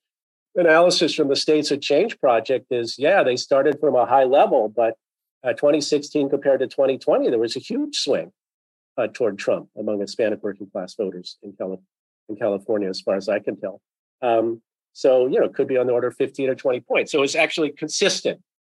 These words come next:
I would say, with national trend that Hispanics, even in California, were moving away from, from the Democrats. So I think all that is,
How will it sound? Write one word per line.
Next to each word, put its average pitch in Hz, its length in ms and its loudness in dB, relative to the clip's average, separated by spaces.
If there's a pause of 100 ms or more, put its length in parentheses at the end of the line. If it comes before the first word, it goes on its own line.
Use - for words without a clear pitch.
(140)
I 135 60 2
would 127 200 0
say, 117 240 2
with 107 180 -2
national 120 440 -2
trend 95 280 -4 (720)
that 117 120 2
Hispanics, 120 520 0
even 143 180 2
in 143 80 0
California, 143 640 0 (720)
were 123 80 -4
moving 113 300 -4
away 98 240 -4 (100)
from, 92 260 -8
from 101 140 -2
the 98 60 -4
Democrats. 95 680 -8
So 131 160 2
I 139 80 4
think 143 240 0
all 135 200 4
that 127 200 4
is, 107 220 -4